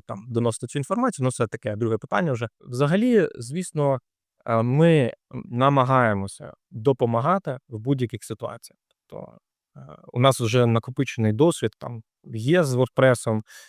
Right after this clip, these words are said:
е, багато з ним працювали, багато проблем вирішували, багато чого знаємо, як вирішити, і можемо допомагати. Але, звісно, що це не зовсім наша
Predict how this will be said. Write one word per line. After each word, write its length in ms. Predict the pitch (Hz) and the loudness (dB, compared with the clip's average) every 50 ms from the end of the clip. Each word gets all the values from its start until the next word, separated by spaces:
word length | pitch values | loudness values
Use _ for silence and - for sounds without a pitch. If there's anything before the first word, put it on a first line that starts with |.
| _ _ _ _ | _ _ _ _
е, 200 | 117 107 104 98 | -6 -2 -2 0
багато 380 | 98 110 110 117 113 110 - 110 | 0 2 2 2 0 0 -2 -6
з 60 | 104 | -6
ним 120 | 107 101 | -6 -4
працювали, 580 | - 120 110 - - 120 127 165 175 160 139 117 | -4 -6 -10 -8 -6 -2 0 2 2 4 2 0
багато 340 | 113 113 120 120 - 131 123 | 0 0 -2 -4 -4 -6 -8
проблем 360 | - 127 110 117 113 107 107 | -6 -4 0 0 0 2 2
вирішували, 680 | 113 135 175 175 - - 127 117 113 113 110 107 104 123 131 - | 2 0 0 0 -2 -4 -2 -2 0 0 0 0 -2 -4 -8 -6
багато 300 | 110 120 127 139 - 127 | -2 0 0 0 0 -4
чого 240 | - - 123 120 113 | -4 -4 -2 -2 -2
знаємо, 360 | 110 113 101 95 92 104 117 | 0 0 0 0 -2 -6 -10
як 160 | 113 110 - | -12 -14 -12
вирішити, 640 | 120 117 113 - - 127 - - _ _ - 82 - | -10 -10 -10 -10 -12 -16 -20 -20 _ _ -18 -14 -8
і 20 | 123 | -4
можемо 340 | 120 127 120 120 113 107 101 | -2 -2 0 0 -2 -2 -4
допомагати. 600 | 104 101 - 120 117 120 110 - - - - _ _ _ _ _ | -6 -10 -12 -14 -14 -14 -14 -16 -16 -18 -20 _ _ _ _ _
Але, 240 | - 131 147 151 139 | 2 6 6 6 6
звісно, 360 | 131 151 190 180 - 147 127 | 4 2 0 -2 -2 -4 -6
що 160 | - - 127 | -6 -6 -10
це 240 | - - - 147 143 | -10 -4 -2 -2 0
не 200 | 135 131 143 139 | 2 2 2 2
зовсім 480 | 127 139 160 151 135 - 135 117 117 120 | 2 2 0 0 0 -2 -2 -2 0 0
наша 520 | 127 131 127 - - - 120 110 110 | 0 0 0 -2 -2 -4 -2 -2 -2